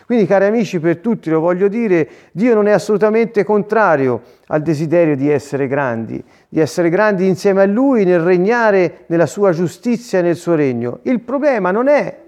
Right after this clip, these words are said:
volere essere grandi, il problema è come essere grandi nel suo regno, come fare ad essere tra coloro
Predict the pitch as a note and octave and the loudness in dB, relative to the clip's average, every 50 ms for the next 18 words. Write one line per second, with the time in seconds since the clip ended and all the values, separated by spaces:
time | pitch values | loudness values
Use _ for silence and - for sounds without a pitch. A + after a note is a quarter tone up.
0 | - - C#3+ F3 F#3 F#3+ F#3 E3+ D#3+ D#3 - - E3 D#3 D#3 D#3+ F3 E3 D#3 C#3+ | -10 -4 0 2 4 4 4 4 2 2 0 -2 -4 -2 0 0 0 0 0 -2
1 | A#2+ A2 B2+ D3 C#3 - B3+ A#3 D4 C4+ A#3 G3+ F3 D#3+ D#3+ - - - E4 E4 | -2 -4 -6 -6 -4 -4 -2 2 2 2 2 2 0 -2 -2 -4 0 2 4 4
2 | C4 F3 C3+ B2 A2+ - - - _ _ _ _ _ _ _ _ _ - - E3 | 4 2 0 -2 -4 -8 -12 -16 _ _ _ _ _ _ _ _ _ -6 -2 -2
3 | D3+ - - - C#3 C3 C3 B2 D3 D3 C#3 C3 B2 B2+ B2+ B2+ A#2+ - D3 D3 | -2 -2 -4 -4 -4 -2 -2 0 0 0 0 -2 -2 -4 -4 -6 -6 -4 -4 -2
4 | C3+ B2+ B2 A#2 B2+ - A3 C4 B3 A3 F#3+ - - - C4+ C4 G#3+ F3+ D3+ C3 | -2 -2 -2 -4 -6 -6 -4 -2 0 0 -2 -2 -4 -6 -4 -2 0 0 0 -2
5 | A#2+ - - - - _ - - D3 C#3+ E3+ F3 D#3 - - D3 D3 C#3+ C3+ C3+ | -2 -6 -10 -20 -20 _ -6 -4 -2 0 0 -2 -2 -2 -2 -2 -2 -2 0 -2
6 | D#3+ C#3 - - F3+ F#3+ F#3+ F3 D#3 C#3 B2 | -4 -4 -2 -2 0 2 2 2 2 0 -2